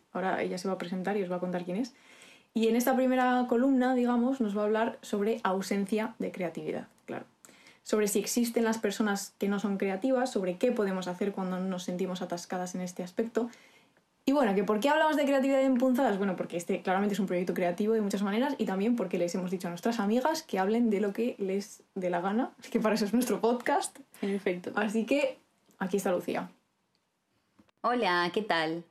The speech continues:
Speaker 3: Yo soy Lucía y voy a estar haciendo esta pequeña columna, uh,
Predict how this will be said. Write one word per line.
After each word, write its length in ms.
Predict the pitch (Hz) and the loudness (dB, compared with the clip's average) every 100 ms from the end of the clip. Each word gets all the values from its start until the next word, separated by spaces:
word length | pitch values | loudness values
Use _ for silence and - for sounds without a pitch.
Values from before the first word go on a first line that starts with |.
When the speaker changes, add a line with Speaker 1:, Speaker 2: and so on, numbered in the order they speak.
| _ _ - | _ _ -8
Speaker 3:
Yo 80 | 202 | -4
soy 340 | 220 202 180 | -2 0 -2
Lucía 540 | 151 151 - 180 240 330 - _ - | -4 -8 -6 -2 -2 -4 -10 _ -10
y 100 | 156 | -6
voy 140 | 156 | -6
a 40 | 180 | -8
estar 200 | - 170 | -8 -10
haciendo 320 | 170 180 185 | -4 -4 -4
esta 420 | 180 - 170 165 - - _ | -6 -4 -4 -4 -10 -20 _
pequeña 400 | 294 277 427 370 | -4 0 0 0
columna, 920 | - 196 196 294 302 170 170 165 165 165 | 0 0 0 0 0 0 0 0 0 0
uh, 560 | 180 311 208 156 - | 0 0 -2 -2 -2